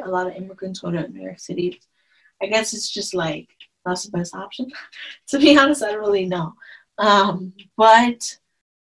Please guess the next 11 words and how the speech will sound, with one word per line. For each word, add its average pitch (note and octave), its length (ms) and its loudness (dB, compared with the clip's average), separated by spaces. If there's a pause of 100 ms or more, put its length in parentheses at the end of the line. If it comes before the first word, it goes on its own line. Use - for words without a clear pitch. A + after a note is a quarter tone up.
(100)
it A3+ 80 6
was B3 140 4
very C4 240 6
difficult A3+ 420 -2
for G3+ 140 -2
my F#3+ 140 -4
parents F#3 520 -6
and F3+ 260 -8
my F#3+ 120 -4
grandparents F#3 600 -8
in, F3 240 -10